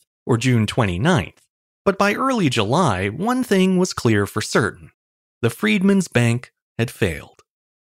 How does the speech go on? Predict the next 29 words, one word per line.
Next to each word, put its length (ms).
The 140
need 320
for 160
a 60
bank 420
for 120
freed 460
Black 340
people 380
first 280
became 340
apparent 460
during 260
the 120
American 500
Civil 360
War. 380
By 100
eighteen 480
sixty-two, 800
many 260
Black 320
Americans 600
had 120
found 360
employment 680
in 140
Union 440
garrisons, 720